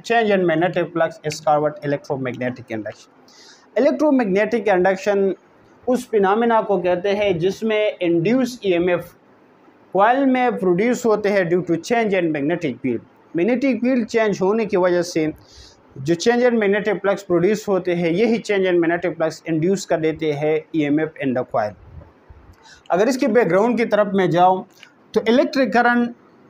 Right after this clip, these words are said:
produce करते हैं magnetic field अपने इर्द गिर्द। ये हमने second chapter में पढ़ा था, और ये एटीन नाइनटीन में, बाज़ बुक में एटीन ट्वेंटी लिखा है। ओरेस्टेड ने ये discover किया था, ओरेस्टेड ने,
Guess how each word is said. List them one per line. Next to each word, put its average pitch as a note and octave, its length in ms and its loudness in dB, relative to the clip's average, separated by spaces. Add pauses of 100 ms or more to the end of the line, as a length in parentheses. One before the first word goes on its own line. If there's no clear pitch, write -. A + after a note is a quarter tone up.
(240)
produce G#3+ 400 4
करते G#3 280 0
हैं G3+ 160 2
magnetic E3+ 580 -2
field F#3 260 -2
अपने F3 360 -2
इर्द E3 140 -4
गिर्द। D#3 240 -2
ये F#3+ 120 2
हमने F#3 360 2
second F3 460 -2
chapter F3 260 -4
में D3 220 0
पढ़ा D#3+ 220 2
था, D3 280 -2 (380)
और F#3 240 4
ये B3+ 640 2 (540)
एटीन A3+ 580 2
नाइनटीन F#3+ 720 4
में, E3+ 260 2 (220)
बाज़ D#3 340 0
बुक G3 240 -2
में G3 180 -2
एटीन F#3 480 0
ट्वेंटी G#3 320 -2
लिखा D3+ 300 -2
है। C3 240 -6 (380)
ओरेस्टेड B3 440 0
ने G#3 100 2
ये F#3+ 180 2
discover E3+ 440 0
किया D#3 220 -2
था, D3 300 -4 (1600)
ओरेस्टेड F3+ 560 0
ने, B2 200 -2